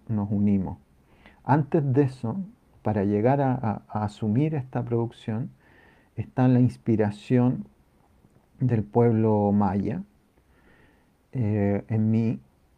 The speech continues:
en el, en ese primero de enero de mil novecientos noventa y cuatro, donde el pueblo maya se subleva y crea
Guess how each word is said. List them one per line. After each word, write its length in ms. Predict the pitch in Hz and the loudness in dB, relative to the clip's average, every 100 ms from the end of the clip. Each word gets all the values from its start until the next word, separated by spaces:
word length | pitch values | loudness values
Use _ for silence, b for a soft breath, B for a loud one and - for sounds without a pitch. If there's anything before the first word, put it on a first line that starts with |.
| _ _ _ _ - | _ _ _ _ -6
en 140 | 123 | -2
el, 420 | 113 107 104 110 113 | 0 0 0 -2 -2
en 120 | 113 | -2
ese 320 | 123 - 120 | -2 0 0
primero 480 | - 113 117 117 123 | 0 -2 0 2 2
de 100 | 113 | 2
enero 480 | 110 120 127 143 135 | 2 2 2 0 -2
de 80 | |
mil 240 | 113 110 117 | -2 -2 -2
novecientos 720 | 117 107 - 123 120 127 107 | -2 -4 -2 -2 -2 -4 -6
noventa 460 | 113 110 110 104 107 | -4 -4 -4 -4 -6
y 80 | 101 | -6
cuatro, 540 | - 123 113 - - 175 _ _ _ _ _ _ _ _ _ _ _ _ _ - b b b | -2 -2 -2 -6 -10 -12 _ _ _ _ _ _ _ _ _ _ _ _ _ -20 b b b
donde 360 | - 123 123 117 | 0 4 6 4
el 100 | 113 | 2
pueblo 340 | - 127 123 | 4 4 6
maya 300 | 120 123 123 | 4 4 4
se 140 | 127 113 | 2 -4
subleva 580 | - 107 123 156 175 151 | -6 0 6 6 6 2
y 80 | |
crea 440 | 127 127 131 143 | 0 2 4 2